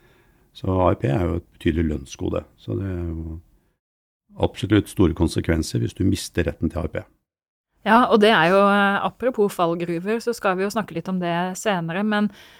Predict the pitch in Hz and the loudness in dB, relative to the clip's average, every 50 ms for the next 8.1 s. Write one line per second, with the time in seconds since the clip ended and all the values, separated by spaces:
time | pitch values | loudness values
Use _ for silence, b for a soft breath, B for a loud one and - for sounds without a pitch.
0 | B B B - 220 208 214 220 233 226 196 160 165 165 170 185 190 202 208 196 | B B B -4 2 4 4 4 4 4 2 4 2 2 4 4 2 2 2 0
1 | - - 185 185 190 202 202 165 196 190 190 185 - - 196 185 170 156 - - | -4 -6 -4 -2 0 0 2 2 2 0 -2 -4 -4 -2 -2 -2 -2 -4 -4 -6
2 | 165 165 165 165 - 180 170 - 185 180 - 185 180 180 180 170 175 185 180 160 | -4 -4 -4 -4 -6 -8 -8 -6 -8 -6 -4 -4 -2 -2 -2 -2 0 -2 -2 -2
3 | 147 156 - 156 151 165 170 175 - 180 170 175 175 165 160 160 170 170 - 170 | -4 -4 -6 -8 -6 -6 -8 -6 -6 -6 -4 -2 -2 0 0 -2 -4 -6 -6 -4
4 | 156 156 160 165 160 160 160 151 170 175 208 226 233 208 190 202 - b b b | -4 -4 -4 -6 -6 -6 -8 -8 -6 -4 -4 -2 0 0 0 -2 -4 b b b
5 | b b b b b b _ _ _ - - 190 175 170 170 175 180 196 214 208 | b b b b b b _ _ _ -6 -4 -4 -2 -2 -2 -2 -2 -2 -2 -2
6 | 180 185 165 170 175 175 - 196 185 - 208 202 - 202 196 196 208 208 214 208 | -2 -4 -4 -4 -6 -6 -8 -10 -10 -8 -10 -8 -6 -6 -4 -2 0 0 -2 -2
7 | 196 - 190 190 185 196 196 196 196 - 180 175 180 185 196 208 196 165 156 156 | -4 -6 -8 -6 -2 -2 -2 -2 -4 -4 -4 -2 -2 -2 -4 -6 -6 -6 -6 -8
8 | 160 | -6